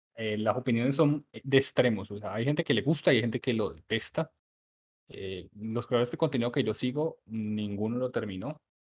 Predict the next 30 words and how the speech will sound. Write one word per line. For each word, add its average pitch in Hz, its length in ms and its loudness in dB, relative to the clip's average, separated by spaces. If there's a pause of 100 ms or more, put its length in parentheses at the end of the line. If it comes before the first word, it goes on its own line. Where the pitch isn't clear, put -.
(280)
Entonces, 101 480 -6
eso 107 240 -2
me 110 160 2
da 98 160 2
como 107 200 0
una 107 320 0
idea 104 320 2
inicial 104 520 -4
del 95 160 -6
juego. 113 360 0 (680)
Eh, 92 380 -2
yo 110 180 2
lo 135 140 4
vi 139 200 6 (580)
hasta 123 300 -2
cierto 131 540 2
punto 139 340 2
interesante, 139 1000 -2 (220)
pero 107 240 6
la 101 140 4
verdad, 101 440 0
para 127 200 6
gastar 117 320 2
el 139 60 4
dinero 123 280 2
que - 100 -8
piden, 101 460 -4
no. 92 160 -8 (500)
Entonces, 104 180 -6
no. - 160 -10